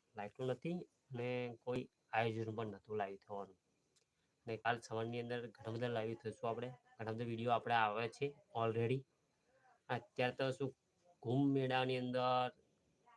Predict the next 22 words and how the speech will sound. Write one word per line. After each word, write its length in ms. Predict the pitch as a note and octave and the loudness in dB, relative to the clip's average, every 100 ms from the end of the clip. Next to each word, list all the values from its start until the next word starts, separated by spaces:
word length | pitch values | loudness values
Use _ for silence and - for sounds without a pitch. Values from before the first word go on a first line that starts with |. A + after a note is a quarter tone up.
| _ - | _ -12
અને 160 | A#2 | -10
કીર્તિ 380 | A2+ B2+ A#2+ - | -8 -10 -10 -8
પટેલ 380 | C3 B2+ - B2+ | -4 -4 -2 -2
જે 220 | A#2+ B2 B2 B2 | -2 -4 -2 -2
ડૂબકી 400 | A#2 A#2+ - - | -2 -8 -10 -8
લગાવી 520 | B2 A2+ A2 A#2+ B2+ - | -4 -2 2 2 2 -4
એના 180 | A2+ A#2+ | -4 -4
વિશેનું 340 | A2+ B2 B2+ | -4 -4 -2
ભાષણ 340 | A2+ G2+ A2+ A2+ | -2 -6 -6 -6
કરશું 300 | A2 - A2 | -6 -6 -10
આપણે. 220 | G2 F#2+ _ _ _ _ _ _ _ _ _ _ _ - | -10 -20 _ _ _ _ _ _ _ _ _ _ _ -4
જબરજસ્ત 540 | C#3 E3 E3 C#3+ D#3+ | -2 0 0 2 2
ભાષણ 280 | C3 B2 B2+ | 2 2 0
કરીએ, 260 | B2 B2 C#3+ - A2 | 0 0 0 -4 -6
મસ્ત 300 | B2 E3 - _ | 2 2 0 _
હોતા 280 | C3+ C3+ C#3 | 0 4 2
હોતા 360 | A#2+ A2 A2 | 2 -4 -2
એમ, 100 | A2 G2+ _ _ _ | -2 -4 _ _ _
એકદમ 420 | D3 D3 - D3+ B2+ | 0 2 0 0 0
તમે 240 | - B2+ | -6 -10
સાંભળજો, 640 | - A2 A#2 D3 A#2+ C3+ G3+ _ _ _ _ _ _ _ _ _ _ - - _ _ _ _ _ - - | -8 -8 -2 -2 0 0 -2 _ _ _ _ _ _ _ _ _ _ -18 -18 _ _ _ _ _ -20 -4
એકદમ 600 | E3+ F3 C3 A#2 D#3 | -2 -2 -6 0 2